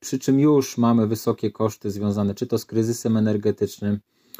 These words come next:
z postępem w dziedzinie europejskiej elektromobilności też, też, też nie jest wybitnie. Też mamy tu pewne za-, zaległości, w-, z-, zwłaszcza w stosunku do producentów azjatyckich. Przydałoby się tutaj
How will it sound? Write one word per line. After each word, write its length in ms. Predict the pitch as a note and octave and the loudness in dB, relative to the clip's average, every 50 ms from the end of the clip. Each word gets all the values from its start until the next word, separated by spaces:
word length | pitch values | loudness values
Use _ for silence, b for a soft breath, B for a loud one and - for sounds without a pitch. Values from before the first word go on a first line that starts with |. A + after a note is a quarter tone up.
| B B B B _ - | B B B B _ -12
z 420 | G#2 G2+ G#2+ A2+ A2 A2 A2 G#2+ | -8 -2 0 2 2 2 0 0
postępem 600 | - A#2+ A2 - - B2+ B2 B2 A#2 - A#2 A2+ | -2 -6 -6 -4 0 0 0 0 0 0 -2 -2
w 40 | G#2+ | 0
dziedzinie 640 | G#2+ A2+ A2 A2 A#2 A#2 A#2 A#2 A#2 A2+ A2+ A2 A2+ A#2 | -2 -4 -6 -4 -2 0 2 4 4 4 2 2 0 0
europejskiej 840 | A#2 A2+ A2+ A#2+ A#2+ A2 - A#2 A#2 A2+ A2+ - - A#2 A2+ A2+ A#2 | 0 0 2 2 2 2 2 2 0 0 0 -4 -4 0 0 0 0
elektromobilności 840 | A2+ A2+ A2+ - - - A#2 A2+ G#2+ A2+ A2+ A2+ A2+ A2+ - - A2 | 0 -2 -4 -4 -4 -2 0 0 0 2 2 0 0 0 -2 -8 -6
też, 380 | - B2 A2+ A2+ - - - - - | -2 0 -2 -2 -2 -10 -18 -10 -4
też, 260 | A#2+ A2+ A2 - - | -2 -2 -2 -4 -6
też 260 | - B2+ B2+ B2 - | -2 0 0 0 2
nie 100 | C3 A#2 | 2 2
jest 160 | A#2 A2+ G#2+ | 2 2 2
wybitnie. 400 | G#2+ A2 G#2 G#2 G2 - - G2+ | 2 0 0 0 -2 -2 -4 -6
Też 200 | - A#2 A2 - | -4 -4 -4 -2
mamy 220 | A#2 G#2+ G#2+ G#2+ G2+ | 0 2 2 2 0
tu 100 | G#2 G2+ | 0 -2
pewne 280 | - G#2 G#2+ G#2+ G#2 | -4 -2 0 0 0
za-, 440 | G2+ A2 G#2 G#2 G#2 G#2 G#2 G#2 G2+ | 0 0 0 0 0 0 0 -2 -2
zaległości, 640 | G#2 A2 G#2+ G#2+ A2 G#2 G#2+ G#2+ G2+ - - - G2+ | 0 0 2 2 2 2 0 0 0 -2 -6 -14 -10
w-, 40 | G2 | -4
z-, 380 | G#2 G#2 G#2+ G#2+ G2+ G#2 A2+ - | -4 -4 -4 -4 -8 -14 -16 -16
zwłaszcza 420 | A#2+ G#2+ G#2+ A2+ A2 - - A2 | -8 -4 -2 -2 -2 -2 -4 -8
w 40 | G2+ | -8
stosunku 340 | - - G2+ - - A2 A2 | -8 -8 -12 -12 -8 -8 -6
do 100 | G2 G2+ | -6 -4
producentów 480 | - G#2 G#2 G#2 G2+ - A2 G#2 - G#2+ | -4 -4 -4 -4 -4 -4 -4 -4 -4 -4
azjatyckich. 520 | A2 G2+ G#2+ G2+ - G2+ - - G#2+ G2+ | -2 -2 -2 -2 -4 -8 -10 -10 -12 -12
Przydałoby 420 | - - - A#2 A2 A2 G2+ G#2+ | -10 -6 -2 0 0 2 0 0
się 140 | G2 - A2 | -4 -6 -8
tutaj 380 | - A2 G#2 - A2 A2 G#2+ | -10 -12 -10 -6 -4 -4 -4